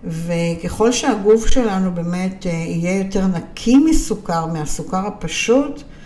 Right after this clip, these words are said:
כך, אה, הוא פחות יזדקק לו.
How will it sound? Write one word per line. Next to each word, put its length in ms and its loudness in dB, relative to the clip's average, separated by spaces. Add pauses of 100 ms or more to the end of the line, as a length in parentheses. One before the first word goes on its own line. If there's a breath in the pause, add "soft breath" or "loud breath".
(520 loud breath)
כך, 480 2 (180)
אה, 40 -4 (800)
הוא 140 -6
פחות 320 -2
יזדקק 540 0
לו. 160 -4